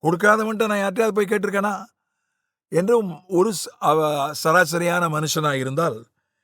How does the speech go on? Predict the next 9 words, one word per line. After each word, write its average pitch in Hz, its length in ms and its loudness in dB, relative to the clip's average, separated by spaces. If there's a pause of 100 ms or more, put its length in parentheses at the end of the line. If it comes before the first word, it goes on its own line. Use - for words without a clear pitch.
(540)
சொல்லியிருப்பான். 165 640 2 (240)
ஆனா, 151 240 2
இந்த 135 200 -2
எஜமான் 156 340 0
என்ன 139 160 -4
சொன்னான் 139 280 -4
தெரியுமா? 120 420 -6 (120)
"அப்படியானால், 131 800 0 (1900)
நீ 156 200 -2